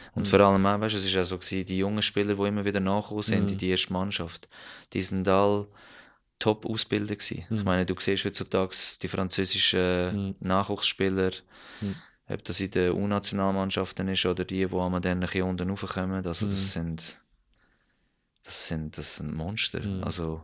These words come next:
Speaker 2: Ja, ja, also
Speaker 1: nicht vom Physischen her, sondern
Speaker 2: Ja, ja.
Speaker 1: einfach von der Art und Weise, wie sie spielen. Also, die packen, äh, jährlich immer so viele neue, interessante
Speaker 2: Mhm.
Speaker 1: Spieler aus, die, die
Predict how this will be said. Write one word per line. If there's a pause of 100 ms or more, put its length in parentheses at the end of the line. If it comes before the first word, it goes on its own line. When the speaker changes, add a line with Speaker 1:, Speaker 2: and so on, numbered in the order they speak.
(100)
Speaker 2:
Ja,
ja,
also
Speaker 1:
nicht
vom
Physischen
her,
sondern
Speaker 2:
Ja,
ja.
Speaker 1:
einfach
von
der
Art
und
Weise,
wie
sie
spielen.
Also, (400)
die
packen,
äh, (640)
jährlich
immer
so
viele
neue,
interessante
Speaker 2:
Mhm.
Speaker 1:
Spieler
aus,
die,
die